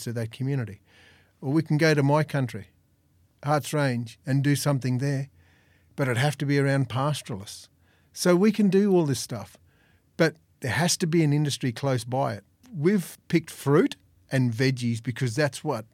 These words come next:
Centre Farm are involved in. I don't think it'd be wise for us to do mining because we don't mine. We grow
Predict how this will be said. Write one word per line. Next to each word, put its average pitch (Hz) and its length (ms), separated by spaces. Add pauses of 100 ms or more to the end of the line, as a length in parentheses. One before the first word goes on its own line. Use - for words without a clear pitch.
(540)
Centre 143 300
Farm 123 340
are 120 120
involved 113 560
in. 90 120 (100)
I 131 60
don't 156 200
think 139 140
it'd 120 140
be 120 120
wise 127 340
for 120 140
us 117 180
to - 120
do 117 240
mining 127 480
because 131 320
we 143 120
don't 131 260
mine. 131 420
We 151 260 (500)
grow 123 440